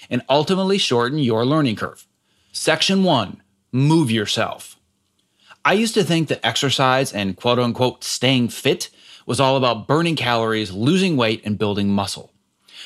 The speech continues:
The problem with that approach is that it takes a long time to see the effects of consistent exercise,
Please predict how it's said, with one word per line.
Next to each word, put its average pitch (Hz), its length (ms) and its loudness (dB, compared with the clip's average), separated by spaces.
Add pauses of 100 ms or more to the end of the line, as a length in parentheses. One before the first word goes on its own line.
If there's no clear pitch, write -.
(100)
The 135 100 0
problem 214 440 2
with 240 160 0
that 139 160 2
approach 98 440 -2
is 104 120 -2
that 123 120 2
it 127 80 -2
takes - 200 -2
a 131 60 0
long 127 460 2
time 117 380 0
to 113 60 -6
see 131 220 0
the 147 160 0
effects - 540 -4
of - 160 -10
consistent 151 640 -2
exercise, 104 760 0